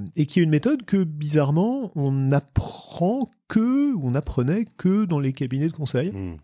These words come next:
Speaker 1: C'est pas sorcier, sorcier, si tu veux, c'est, c'est la méthode cartésienne de résolution de problèmes,
Speaker 2: Diviser
Speaker 1: hein.
Speaker 2: les problèmes en petits problèmes,
Speaker 1: Bien
Speaker 2: notamment.
Speaker 1: poser les problèmes,
Speaker 2: Ouais.
Speaker 1: diviser les gros problèmes en petits problèmes,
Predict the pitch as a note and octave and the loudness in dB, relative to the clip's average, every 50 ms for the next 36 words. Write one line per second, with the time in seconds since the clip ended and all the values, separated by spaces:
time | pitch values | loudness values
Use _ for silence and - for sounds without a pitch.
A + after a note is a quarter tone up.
0 | _ _ _ _ _ _ _ _ - - - - - A#2 - D#3+ D3+ D3 - _ | _ _ _ _ _ _ _ _ -20 -16 -8 -4 -4 0 0 0 0 -2 -4 _
1 | _ _ _ - - - - - D#3 C3 - - - - - C#3+ D3 - - D3+ | _ _ _ -8 -4 -2 0 2 2 0 0 0 -2 0 2 2 2 2 0 0
2 | - - - C#4 C4+ B3 F#3 B2+ - A#2+ - A#2+ A#2+ A#2+ A#2 A2+ - - G#2+ G#2+ | 0 0 2 2 4 2 2 0 -2 -6 -6 -4 -4 -4 -4 -6 -8 -8 -8 -8
3 | G#2 E2 C2+ - - - - - - - - - - - _ - - - - B2 | -8 -8 -10 -12 -14 -16 -20 -20 -20 -20 -20 -20 -20 -20 _ -8 -6 -4 -4 -2
4 | A2+ A2 A2 G#2+ A2 A2 - - C3+ C3+ A#2 A2 - B2+ - - - B2 A#2 B2+ | -2 -2 -4 -4 -6 -6 -2 -2 -2 -2 -2 -4 -6 -6 -6 -2 0 2 2 4
5 | D#3 F3+ F#3 E3+ C3 A2 G#2+ G#2+ G#2 G#2 G#2+ G#2 A2+ A2 A2 - - A2 A2+ A#2 | 4 4 2 2 2 0 0 0 0 0 0 0 0 0 0 -2 -2 -4 -2 -2
6 | - F#3 C4 C4+ F#3 B2+ A2 F#2 E2+ D#2 - - - D2+ D2+ D#2 F2 F2+ E2+ D2+ | -2 -2 0 0 -2 -2 -2 -2 -4 -6 -8 -10 -8 -6 -4 -4 -4 -4 -4 -6
7 | D2 C#2+ - - C#2+ - - - - D2 C2+ C#2+ D#2 E2+ C3 C3 F3 F#3+ G3 D3+ | -6 -6 -6 -6 -6 -8 -8 -8 -6 -4 -2 -2 0 0 2 2 4 4 4 4
8 | D3 E3 D3+ - D3 D#3 C#3 B2+ - - A#2 G#2+ A#2+ A#2+ C3 D#3+ F#3 G3+ A3+ A#3+ | 2 2 2 2 2 2 2 0 0 -2 -2 0 2 2 2 2 4 2 2 2
9 | A#3+ G#3 D#3+ C#3 C3 B2 B2+ C#3+ C3+ C#3+ C#3 D3 D3+ C3+ A#2+ A2+ A2+ A#2+ C#3 C3+ | 2 2 2 2 2 2 0 0 0 2 2 2 2 2 2 2 2 2 2 2
10 | - - A#2+ B2 C3+ C#3+ C#3 B2 A#2 - A#2 A2 - A#2+ - - - G#2+ G#2 G#2+ | 0 0 2 2 2 2 2 0 0 -2 -2 -4 -4 -6 -8 -6 -6 -4 -2 0
11 | A#2 C#3 D#3+ F3 G3 G#3 G3+ F#3 C#3 A#2+ A#2+ | 2 2 4 2 2 2 0 0 -2 -2 -2